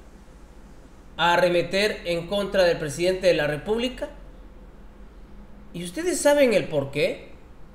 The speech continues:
Pues yo creo que es más claro para todos. Ya está a punto de definirse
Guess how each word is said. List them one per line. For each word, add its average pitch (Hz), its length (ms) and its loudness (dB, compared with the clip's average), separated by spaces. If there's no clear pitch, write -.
Pues 156 120 -12
yo 233 80 -2
creo 277 220 2
que 247 120 6
es 247 80 4
más 247 200 0
claro 180 840 4
para 165 260 0
todos. 254 580 2
Ya 208 360 8
está 202 560 4
a - 120 -2
punto 196 280 -2
de 170 200 6
definirse 202 600 -2